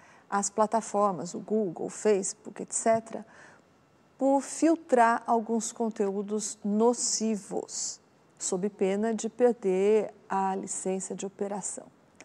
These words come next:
Você acha que essa, esse arcabouço de regras que a Europa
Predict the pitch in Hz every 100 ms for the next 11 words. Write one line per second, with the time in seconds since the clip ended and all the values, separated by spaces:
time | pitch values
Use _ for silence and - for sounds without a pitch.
0 | - - - - 262 - 285 294 302 -
1 | - 247 214 214 - 220 202 - - _
2 | _ _ _ _ _ _ _ - 208 -
3 | 214 - 202 185 202 202 196 190 185 196
4 | 196 190 - - - 214 196 185 185 185
5 | -